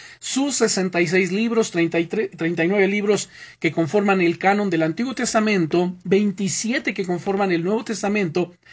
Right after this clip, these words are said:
todos ellos son la espada del Espíritu. Y esa espada del Espíritu es más cortante que toda espada de dos filos, dice el apóstol Pedro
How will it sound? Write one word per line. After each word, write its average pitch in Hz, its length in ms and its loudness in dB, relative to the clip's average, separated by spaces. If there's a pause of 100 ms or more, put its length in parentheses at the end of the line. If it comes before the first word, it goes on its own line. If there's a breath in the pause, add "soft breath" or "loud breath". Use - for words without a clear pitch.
(240 loud breath)
todos 277 400 2
ellos 175 480 4 (240 soft breath)
son 214 500 0
la 165 200 2
espada 180 960 2
del 175 260 0
Espíritu. 156 720 -2 (400 loud breath)
Y 196 100 0
esa 285 140 2
espada 254 380 2
del 202 180 4
Espíritu 220 420 0
es 220 140 0
más 240 560 2
cortante 185 880 0 (380 loud breath)
que 175 120 4
toda 208 320 4
espada 190 520 2
de 165 100 2
dos 180 220 0
filos, 190 400 0
dice 185 420 2 (380)
el 175 120 2
apóstol 185 580 2
Pedro 190 580 2